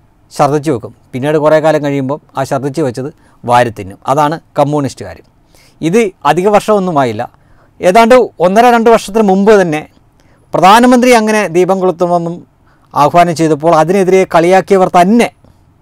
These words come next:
മയക്കുമരുന്നിനെതിരെ എന്ന കാരണം പറഞ്ഞുകൊണ്ട് അതും ദീപാവലി ദിനത്തിൽ തന്നെ ഇങ്ങനെ ഒരു പ്രഹസനോട് ആയിട്ട് വന്നപ്പോൾ കാലത്തിൻ്റെ തിരിച്ചടി അല്ലെങ്കിൽ കാലം അവരെ കൊണ്ട് അത് ചെയ്യിച്ചു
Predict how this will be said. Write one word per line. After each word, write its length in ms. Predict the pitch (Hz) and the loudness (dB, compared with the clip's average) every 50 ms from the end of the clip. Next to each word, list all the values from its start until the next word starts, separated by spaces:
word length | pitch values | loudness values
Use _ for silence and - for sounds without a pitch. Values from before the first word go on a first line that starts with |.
| _ _ _ _ _ _ _ _ - | _ _ _ _ _ _ _ _ -4
മയക്കുമരുന്നിനെതിരെ 800 | 151 160 180 190 - 247 254 254 240 254 247 240 226 220 220 | 0 2 2 2 2 4 2 4 4 4 4 4 4 4 4
എന്ന 340 | 220 220 202 185 180 190 202 | 4 2 2 0 0 -2 -2
കാരണം 380 | 170 170 175 180 180 202 202 185 | 0 2 2 2 2 0 0 0
പറഞ്ഞുകൊണ്ട് 360 | 180 170 165 180 185 180 185 | 0 0 0 -2 -2 2 2
അതും 240 | 190 208 269 277 196 _ _ _ _ | 2 4 2 0 -2 _ _ _ _
ദീപാവലി 520 | 147 147 165 180 185 202 226 233 233 240 247 | -4 -2 0 2 4 4 4 4 4 4 2
ദിനത്തിൽ 460 | 226 226 220 202 180 208 185 180 190 | 2 2 0 0 -2 -2 0 0 -2
തന്നെ 220 | 170 165 165 - _ _ _ _ _ _ _ _ _ _ _ _ | -2 -2 -8 -10 _ _ _ _ _ _ _ _ _ _ _ _
ഇങ്ങനെ 300 | - 160 180 196 208 214 | -6 -2 0 0 2 4
ഒരു 100 | 208 196 | 4 2
പ്രഹസനോട് 600 | 185 151 160 170 160 156 185 196 196 196 196 185 175 156 147 - _ _ _ _ _ _ _ _ - _ - | 2 2 0 -2 -2 -2 -4 -4 -2 -2 -2 -2 -2 -4 -8 -16 _ _ _ _ _ _ _ _ -14 _ -4
ആയിട്ട് 200 | 135 143 135 160 | -4 -2 -2 0
വന്നപ്പോൾ 500 | 147 143 135 151 151 135 135 120 113 - _ _ _ _ _ _ _ _ _ _ _ - | 0 0 0 -2 -4 -4 -4 -8 -8 -8 _ _ _ _ _ _ _ _ _ _ _ -2
കാലത്തിൻ്റെ 540 | 175 175 190 220 247 254 _ 262 254 233 240 | -2 0 2 0 0 0 _ -4 -2 -2 0
തിരിച്ചടി 380 | 190 196 180 180 175 202 190 | 0 0 -2 0 -2 0 0
അല്ലെങ്കിൽ 500 | 185 170 160 160 175 185 190 175 175 135 - _ _ _ _ _ _ _ _ _ _ _ _ _ _ _ _ _ - | 2 2 2 2 0 -2 0 -2 -4 -4 -6 _ _ _ _ _ _ _ _ _ _ _ _ _ _ _ _ _ 0
കാലം 360 | 165 160 170 196 214 233 226 | 2 4 4 4 4 4 2
അവരെ 220 | 214 202 202 202 | 2 2 2 0
കൊണ്ട് 200 | 190 - 190 180 | 0 0 -2 -2
അത് 80 | 175 165 | -2 -4
ചെയ്യിച്ചു 580 | 156 - 156 156 170 185 185 - - 196 165 | -4 -4 -2 0 0 0 -2 -2 -4 -6 -6